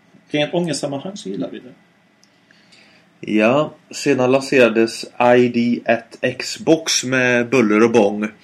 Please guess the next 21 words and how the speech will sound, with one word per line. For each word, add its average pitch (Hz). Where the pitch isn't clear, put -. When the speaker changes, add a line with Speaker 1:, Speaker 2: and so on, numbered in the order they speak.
Speaker 2:
Eh, 113
det 127
är 135
väl 127
någon, 117
eh, 117
indie-tjänst, 117
kan 170
man 160
säga, 95
för 101
Xbox -
One. -
Speaker 1:
Ja, 175
det 175
skulle 165
vara 170
att 147
det 147
skulle 139
vara 143